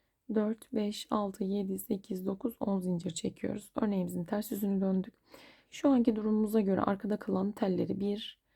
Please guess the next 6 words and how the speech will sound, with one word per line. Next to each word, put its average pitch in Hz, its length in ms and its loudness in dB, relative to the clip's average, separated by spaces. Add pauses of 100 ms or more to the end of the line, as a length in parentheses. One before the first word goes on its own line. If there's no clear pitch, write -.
(280)
iki, 190 540 -4 (480)
üç, - 420 -6 (360)
dört 208 240 -2
tane 175 280 -2
telimi 190 760 -2 (260)
açtım. 208 600 -2